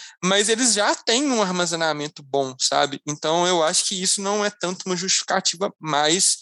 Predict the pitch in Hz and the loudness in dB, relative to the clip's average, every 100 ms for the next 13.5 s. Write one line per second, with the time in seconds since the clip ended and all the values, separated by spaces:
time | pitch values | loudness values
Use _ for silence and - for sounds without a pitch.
0 | - _ - 151 160 160 147 165 156 165 | -10 _ -6 -2 -2 -2 0 0 2 0
1 | 165 170 180 143 131 - - 135 135 131 | 2 2 2 -2 -6 -14 -6 -2 -2 -6
2 | - - 147 151 180 180 - 160 165 - | -12 -2 0 2 2 0 0 0 -2 -4
3 | 180 - 165 - 160 - - - 165 165 | -4 0 2 2 0 -10 -8 -2 2 2
4 | 160 156 160 156 156 151 170 170 156 147 | 2 0 2 2 2 4 4 4 4 0
5 | 151 143 147 147 151 175 160 240 330 302 | -6 -10 -6 -2 0 -2 -2 0 2 2
6 | 247 240 175 214 254 202 - 190 180 190 | 0 -2 -2 0 2 2 0 -2 -8 -6
7 | 170 - 196 214 - - - - 190 180 | 0 0 0 -8 -14 -8 -2 0 0 2
8 | 185 180 190 190 190 - 170 165 175 - | 4 2 2 0 0 0 0 0 -2 -2
9 | 175 170 151 143 - 160 156 165 170 - | -2 -2 -2 -4 0 2 2 2 2 2
10 | 180 165 165 170 156 156 160 - 156 156 | 0 0 -2 -4 -4 -2 -2 0 0 2
11 | 151 127 123 - - - - - 135 147 | 2 0 -6 -14 -20 -20 -20 -6 -2 0
12 | - 160 160 170 160 156 156 156 160 160 | 2 2 2 0 -2 0 2 2 0 2
13 | 170 170 - 185 175 | 2 2 2 2 2